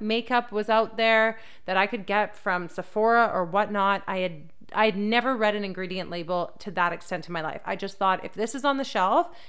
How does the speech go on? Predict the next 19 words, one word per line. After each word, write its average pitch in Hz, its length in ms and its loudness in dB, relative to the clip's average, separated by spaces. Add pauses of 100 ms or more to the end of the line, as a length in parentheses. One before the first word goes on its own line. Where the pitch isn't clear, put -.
(120)
it 196 120 -6
should 170 160 -8
be 208 100 -6
safe, - 440 -4
right? 202 380 0 (560)
So 240 440 6
little 277 280 4
did 330 120 4
I 247 120 6
know 185 580 4
that 185 400 4 (540)
that 196 200 2
was, 180 200 -4 (120)
in 214 120 -4
fact, 165 260 -4
not 185 200 2
the 208 60 0
case. - 500 -4
<laughs> 233 60 2